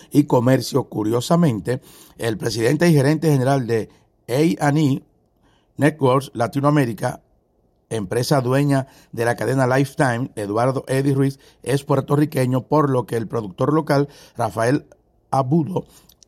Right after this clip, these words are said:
de Jurutungo Films, apuesta a que este proyecto sea el primero de una serie de producciones. Ya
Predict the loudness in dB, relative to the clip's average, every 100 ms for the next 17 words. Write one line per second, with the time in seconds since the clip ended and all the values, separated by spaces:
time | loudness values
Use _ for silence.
0 | _ -10 -4 -4 -2 -2 -2 2 2 4
1 | 2 4 4 2 -2 -10 _ _ -8 -8
2 | 0 0 2 0 -2 -4 -2 0 2 2
3 | 0 -2 -6 -4 -4 -2 -2 0 2 2
4 | 2 0 0 0 -2 -2 -2 -2 -4 -4
5 | -8 -6 -4 -4